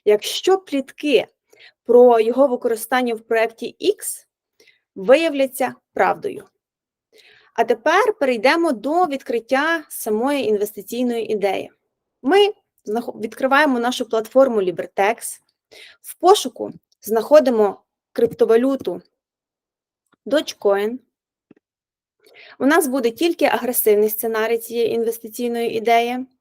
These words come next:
Натискаємо «Купити», обираємо відкладений ордер при ціні нуль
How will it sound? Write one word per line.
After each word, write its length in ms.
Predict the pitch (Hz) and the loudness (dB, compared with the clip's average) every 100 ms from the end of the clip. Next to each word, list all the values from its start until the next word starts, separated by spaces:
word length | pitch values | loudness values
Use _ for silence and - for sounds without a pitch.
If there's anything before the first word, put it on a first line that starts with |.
| - _ _ - _ _ | -20 _ _ -20 _ _
Натискаємо 720 | - 220 226 - 359 392 330 | -2 0 0 4 4 6 2
«Купити», 720 | 285 254 - 202 196 196 208 220 220 _ _ _ _ _ | 0 -8 0 0 0 -4 -6 -6 -14 _ _ _ _ _
обираємо 840 | - 226 247 277 349 349 311 262 - | -6 0 2 2 2 0 0 -4 -4
відкладений 640 | 214 - 262 285 269 262 | -8 -2 -2 0 -2 -2
ордер 520 | - 202 202 196 269 302 _ _ | 4 4 4 -2 -6 -8 _ _
при 160 | - 226 | 0 0
ціні 540 | 226 247 247 262 349 427 _ _ | 0 -2 0 0 0 -4 _ _
нуль 440 | 254 226 220 269 | -10 -6 -2 -4